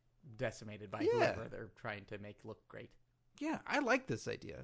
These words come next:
Speaker 2: It was fun. And, uh, what else was there from the show? Oh, Ken Anderson versus, uh, versus, uh, Samuel
Speaker 1: Samuel Shaw.
Speaker 2: Shaw.
Speaker 1: I like Samuel Shaw a lot more now after watching that match. I think there, and I think it's based
Speaker 2: You
Speaker 1: solely
Speaker 2: mean
Speaker 1: around
Speaker 2: after watching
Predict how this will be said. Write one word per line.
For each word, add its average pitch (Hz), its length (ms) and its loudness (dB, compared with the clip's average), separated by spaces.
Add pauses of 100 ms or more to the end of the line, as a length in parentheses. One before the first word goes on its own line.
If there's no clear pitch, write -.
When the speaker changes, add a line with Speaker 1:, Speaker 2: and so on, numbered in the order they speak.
Speaker 2:
It - 40 -2
was 214 160 2
fun. 190 320 2
And, 135 280 2
uh, 117 240 4
what 147 200 2
else 156 200 -4
was 120 180 -2
there 110 280 0 (360)
from 135 100 -4
the 117 60 -2
show? 113 360 0 (320)
Oh, 180 120 6
Ken 170 300 6
Anderson 175 520 6
versus, 151 520 4
uh, 123 320 10 (720)
versus, 127 340 0
uh, 110 160 6
Samuel 139 500 8
Speaker 1:
Samuel - 20 4
Shaw. 127 460 10
Speaker 2:
Shaw. - 20 0 (240)
Speaker 1:
I 226 140 6
like 277 180 4
Samuel 185 340 -2
Shaw 135 360 2
a 120 80 -2
lot 120 380 0
more 120 220 -2
now 110 340 -6
after 113 220 -4
watching 113 340 -4
that 104 180 -12
match. - 440 -10
I 131 80 -2
think 151 260 -2
there, 160 200 6
and 156 80 2
I 160 60 8
think 214 260 2
it's 202 160 2
based 165 300 2
Speaker 2:
You - 40 -6
Speaker 1:
solely 143 180 4
Speaker 2:
mean 143 140 10
Speaker 1:
around 135 260 2
Speaker 2:
after 131 260 6
watching 120 500 6